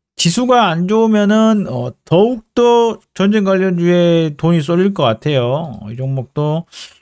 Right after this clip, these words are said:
좀 보도록 하고, 에스케이 하이닉스는, 어, 우량주는 전 안 하기 때문에 패스를 하고, 휴젤도 아니고, 지에스이도 마찬가지로 천연가스고, 어, 팜스토리가 이제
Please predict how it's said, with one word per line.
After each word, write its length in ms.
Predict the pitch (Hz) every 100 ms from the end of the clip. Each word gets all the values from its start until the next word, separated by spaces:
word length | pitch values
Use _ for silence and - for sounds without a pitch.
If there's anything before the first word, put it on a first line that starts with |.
| _
좀 100 | -
보도록 460 | 101 113 120 113 -
하고, 320 | 135 135 92 - _ _ _ _ _ _ _ _ _ _ _ _
에스케이 280 | 127 - 139
하이닉스는, 1000 | 156 170 160 139 151 147 156 160 160 139
어, 120 | 104
우량주는 560 | 104 139 175 180 160 139
전 120 | 127
안 120 | 104
하기 180 | 101 127
때문에 240 | 131 120 113
패스를 380 | 135 - 127
하고, 640 | 123 139 151 165 170 175 143
휴젤도 380 | 143 139 135 135
아니고, 500 | 143 98 87 - - _ _ _ _ _ _
지에스이도 600 | - 151 147 - 151 143
마찬가지로 520 | 117 110 139 131 123
천연가스고, 960 | 120 139 143 131 113 - 107 117 104 101 _ _ _ _ _ _ _ _ -
어, 240 | 101 101
팜스토리가 1080 | - 208 202 202 208 196 190 185 180 175 143 131
이제 300 | 131 131 120